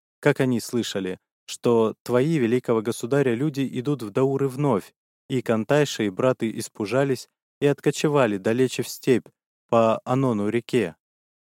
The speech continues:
И я, холоп твой, отселе взял подводы и вожжи и поехал в Китай декабря в девятнадцатый день, на Наун реку, где живёт воевода китайский, который в прошлых приезжал в Нерчинский острог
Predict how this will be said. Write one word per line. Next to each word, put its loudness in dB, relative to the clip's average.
И 0
я, 2
холоп 0
твой, -2
отселе 0
взял 0
подводы 0
и 2
вожжи 0
и -4
поехал -2
в -8
Китай 0
декабря -2
в -8
девятнадцатый -2
день, -2
на 2
Наун 2
реку, -2
где 2
живёт -4
воевода 2
китайский, -4
который -2
в -20
прошлых 0
приезжал 0
в -10
Нерчинский -2
острог 0